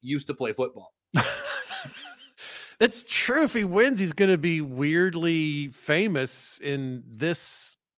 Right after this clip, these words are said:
Speaker 2: chapter of his life. He's gonna be a walking punchline for the next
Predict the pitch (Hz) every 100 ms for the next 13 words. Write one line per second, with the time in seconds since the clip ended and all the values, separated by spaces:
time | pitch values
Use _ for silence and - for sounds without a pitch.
0 | _ - - 170 202 165 151 135 117 123
1 | 233 196 135 - - _ _ _ _ _
2 | _ _ _ - 156 - 175 160 175 165
3 | 120 147 180 185 156 202 247 123 101 98
4 | - 113 110 127 135 -